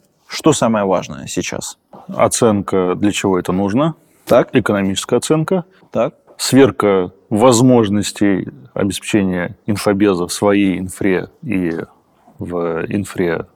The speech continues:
Speaker 2: клауда. Оценка, э, разницы между ожиданием и реальностью. <laughs> Такой здравый,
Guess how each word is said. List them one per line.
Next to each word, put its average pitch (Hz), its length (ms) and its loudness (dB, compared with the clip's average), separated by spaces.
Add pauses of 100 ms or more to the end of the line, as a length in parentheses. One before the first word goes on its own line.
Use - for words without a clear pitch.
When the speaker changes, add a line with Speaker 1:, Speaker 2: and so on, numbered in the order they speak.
(120)
Speaker 2:
клауда. 135 500 2 (360)
Оценка, 117 920 6
э, 101 440 2 (380)
разницы 120 680 4
между 104 760 2 (180)
ожиданием 113 1000 4
и 123 140 6
реальностью. 110 680 4 (520)
<laughs> 160 260 4
Такой 120 260 4
здравый, 113 480 6